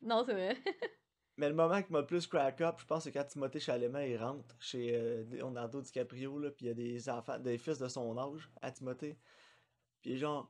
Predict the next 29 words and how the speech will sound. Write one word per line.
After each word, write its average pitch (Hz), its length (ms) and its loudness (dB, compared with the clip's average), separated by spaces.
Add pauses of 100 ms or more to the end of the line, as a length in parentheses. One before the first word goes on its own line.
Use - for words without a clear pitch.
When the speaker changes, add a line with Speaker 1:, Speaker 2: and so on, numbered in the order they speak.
(100)
Speaker 2:
Oh 196 200 4
yeah, 208 280 4
man, 202 380 0
I'm 170 220 0 (200)
Fire 196 520 4
Puma 202 240 2
one 190 260 4
four 180 240 2
two 196 220 -2
on 175 80 0
Twitch, 196 340 0
you 160 120 -4
game ? » 190 420 -2 (260)
Speaker 1:
Ouais. 302 360 8
Speaker 2:
Ouais. - 920 4
Speaker 1:
<laughs> - 20 -
Speaker 2:
Fire 180 520 2
Puma 165 600 0
cent 151 200 -2
quarante-deux, 139 600 -4
j'étais 131 160 -6
plus - 120 -14
capable 120 360 -2
d'y - 80 -6
aller, - 100 -8 (240)
là. 294 160 10
Speaker 1:
<laughs> - 180 -20
C'est 214 220 2
bon. 202 320 6